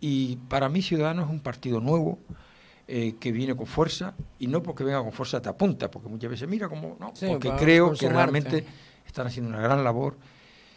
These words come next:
Speaker 1: y yo creo que este partido puede ser un futuro de este país importante, porque a mí nunca me gustaron los extremos.
Speaker 2: Ujú.
Speaker 1: Y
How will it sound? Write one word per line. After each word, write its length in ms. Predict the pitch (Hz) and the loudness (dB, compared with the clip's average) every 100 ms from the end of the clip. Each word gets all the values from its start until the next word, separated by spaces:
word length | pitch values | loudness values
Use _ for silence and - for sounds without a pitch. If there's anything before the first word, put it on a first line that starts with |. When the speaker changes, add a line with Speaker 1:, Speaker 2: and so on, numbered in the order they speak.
| _ | _
Speaker 1:
y 140 | 139 139 | -4 0
yo 340 | 170 190 196 | 2 2 -2
creo 240 | 196 185 190 | -2 -2 -2
que 100 | 156 | -6
este 200 | - 160 | -6 -6
partido 460 | 127 - 135 143 | -6 -6 -6 -6
puede 160 | 151 131 | -6 -6
ser 160 | 151 | -6
un 420 | 160 147 135 123 120 | -6 -6 -4 -6 -6
futuro 540 | 117 104 131 131 117 | -6 -4 0 2 2
de 200 | 110 107 | 0 -4
este 220 | 104 - | -6 -10
país 540 | - 101 104 113 117 110 123 | -6 -4 -2 -4 -4 -8 -8
importante, 540 | 113 101 - 165 117 | -8 -8 -8 -10 -8
porque 320 | 113 - 113 - - | -8 -4 -4 -4 -4
a 80 | 143 | 0
mí 140 | 185 | 4
nunca 220 | 214 226 208 | 4 2 -2
me 80 | |
gustaron 340 | 190 - 165 143 | -4 0 0 2
los 60 | 117 | -2
extremos. 360 | - 110 98 - - - - - - - | -4 -6 -6 -16 -20 -20 -20 -20 -12 -6
Speaker 2:
Ujú. 200 | 113 101 - - | -4 -4 -10 -8
Speaker 1:
Y 160 | 156 | -6